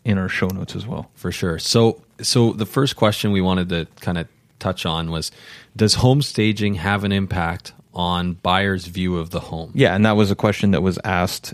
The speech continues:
Speaker 1: to, to the realtors in the survey.
Speaker 2: Exactly.
Speaker 1: So it was actually pretty shocking, the numbers.
Speaker 2: Only four percent of buyers' agents said that it did, that s-, a staged property did not have an impact on their buyers. Only four percent. So that
Speaker 1: Yeah.
Speaker 2: means that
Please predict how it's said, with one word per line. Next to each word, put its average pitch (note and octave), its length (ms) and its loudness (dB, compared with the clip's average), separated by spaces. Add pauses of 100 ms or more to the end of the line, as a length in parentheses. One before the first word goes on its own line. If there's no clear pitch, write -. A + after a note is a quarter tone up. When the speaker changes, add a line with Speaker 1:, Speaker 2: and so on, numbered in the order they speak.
Speaker 1:
to, E2+ 600 -2
to - 180 -6
the F2 100 -4
realtors E2+ 720 -4
in F2+ 60 -6
the F2+ 80 -8
survey. E2 460 -4 (160)
Speaker 2:
Exactly. E2 640 -4 (120)
Speaker 1:
So G#2 220 2
it G2+ 60 4
was G#2+ 180 4
actually A2+ 320 2
pretty A2+ 220 0
shocking, F#2+ 500 2
the F2 140 -4
numbers. E2+ 400 -6 (180)
Speaker 2:
Only B2+ 300 4
four C#3+ 420 2
percent A#2 800 0
of F#2+ 200 -2
buyers' G2 380 2
agents E2+ 640 -4
said G2 380 2
that F#2 260 4
it - 220 -6
did, F2 260 -4
that F2+ 220 2
s-, - 260 -6
a F#2+ 80 0
staged - 500 0
property F2 640 2 (380)
did F#2 180 -2
not F#2+ 300 2
have F#2 220 -2
an F2+ 100 2
impact E2+ 580 -2
on F2 280 2
their E2 140 2
buyers. D#2+ 520 -4
Only G#2 240 4
four G#2+ 280 2
percent. - 480 -2
So - 120 -4
that F#2+ 140 4
Speaker 1:
Yeah. E2+ 40 0
Speaker 2:
means F#2 280 0
that E2+ 180 0